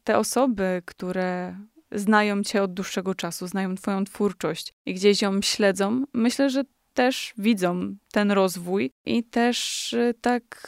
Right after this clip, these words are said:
mogą poczuć takie przywiązanie, bo na pewno osoby, które znają cię już dłużej, dla których też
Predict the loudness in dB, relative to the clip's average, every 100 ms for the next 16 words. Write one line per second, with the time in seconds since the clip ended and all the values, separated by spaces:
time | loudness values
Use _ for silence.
0 | -20 -20 _ _ 2 4 4 4 4 2
1 | 0 _ 0 4 4 2 -2 -2 -10 -12
2 | -16 _ _ -8 -4 -4 -4 -4 -2 -2
3 | -2 -2 0 0 -2 -4 -8 _ _ -4
4 | 2 2 2 0 2 4 4 4 2 0
5 | 0 2 0 0 0 2 4 4 2 -2
6 | -2 4 4 4 0 0 0 0 -4 -4
7 | 0 0 0 -4 _ -4 -4 -2 2 2
8 | 4 2 2 0 -4